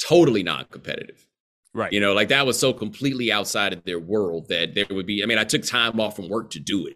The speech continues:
Speaker 1: So
Speaker 2: Right.
Speaker 1: they would, wouldn't, they would just be hating. You go, you gonna stop me from going to
Speaker 2: <laughs>
Speaker 1: Paris for free for a week?
Speaker 2: Yeah.
Speaker 1: You know what I'm saying? Just, just, you know, ju-, just to close ranks? Like, that would be terrible. So no, they didn't do that. Um, I do know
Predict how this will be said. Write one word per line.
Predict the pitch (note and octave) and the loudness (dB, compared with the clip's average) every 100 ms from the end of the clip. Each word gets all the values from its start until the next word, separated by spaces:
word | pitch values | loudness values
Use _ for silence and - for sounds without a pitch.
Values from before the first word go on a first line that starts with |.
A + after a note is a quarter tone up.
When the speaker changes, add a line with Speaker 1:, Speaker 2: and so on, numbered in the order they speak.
| - | -8
Speaker 1:
So | - G2+ | 0 2
Speaker 2:
Right. | A#2 | 4
Speaker 1:
they | G#2 | 2
would, | G#2 G2 | 0 0
wouldn't, | A#2 G2 - - - | -2 -2 -10 -18 -4
they | D3 E3 | 2 2
would | |
just | B2+ A#2 | 2 2
be | A#2 | 0
hating. | - B2+ G#2+ D#2+ - - | 2 2 0 -8 -16 -4
You | D3 | 2
go, | E3 | 2
you | D3 F#3+ | 2 2
gonna | G3 | 0
stop | C#3+ E3+ E3+ | 0 0 -2
me | E3+ D#3 | -2 -4
from | C3+ | -2
going | D3 C#3 | -2 0
to | - | -2
Speaker 2:
<laughs> | |
Speaker 1:
Paris | C#3+ C#3 E3 - | 2 2 2 -2
for | E3 | -10
free | D3 D#3+ F#3 | -8 -2 -2
for | C#3+ G3 | -2 -4
a | G3 | -4
week? | G#3 G3+ - _ _ _ _ _ - | -4 -6 -10 _ _ _ _ _ 0
Speaker 2:
Yeah. | B2 | 4
Speaker 1:
You | F#3 | 6
know | F#3+ | 6
what | |
I'm | F#3+ | 4
saying? | E3+ F#3+ F#3+ F3+ | 4 4 6 4
Just, | D#3+ F#3 | 4 2
just, | D#3 F#3 | 2 -2
you | D3 E3 F3+ | -4 -4 0
know, | D#3 | 0
ju-, | D3 D3+ | 0 0
just | C#3 F#3 | 0 -2
to | D#3 | -2
close | B2 F3 F3+ A2+ | -2 0 0 -2
ranks? | B2+ G3 A#3+ E3 | 0 0 0 -6
Like, | C3 | -4
that | E3 G#3+ | -2 -4
would | |
be | A#2+ | -6
terrible. | G#2+ A2 G2 A2+ D#3 | -6 -2 -2 -2 -4
So | E3 E3 | -4 -2
no, | D3 B2 | 2 4
they | F3 | 2
didn't | E3+ C3+ | 2 0
do | C3 | 0
that. | D#3 C#3+ B2 - _ _ - | 2 2 0 -10 _ _ 0
Um, | C#3 C3 A#2 - | 2 2 0 -2
I | D3+ | -2
do | C#3+ G#3+ | -2 -4
know | F#3+ F3 C3+ A2+ G#2 | 0 0 2 0 -4